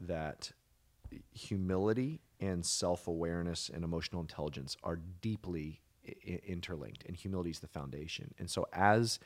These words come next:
you are pursuing humility on your spiritual journey, understand that is, uh, that's an incredible thing that's going to be playing itself out as you lead in various spheres in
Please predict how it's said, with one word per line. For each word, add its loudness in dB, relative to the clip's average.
you 6
are 10
pursuing 4
humility 2
on 0
your -2
spiritual 4
journey, -4
understand 2
that 6
is, 4
uh, 0
that's -2
an -2
incredible 2
thing 0
that's 0
going 2
to -4
be -2
playing 2
itself 0
out 2
as -2
you 0
lead -2
in -4
various -2
spheres -4
in -6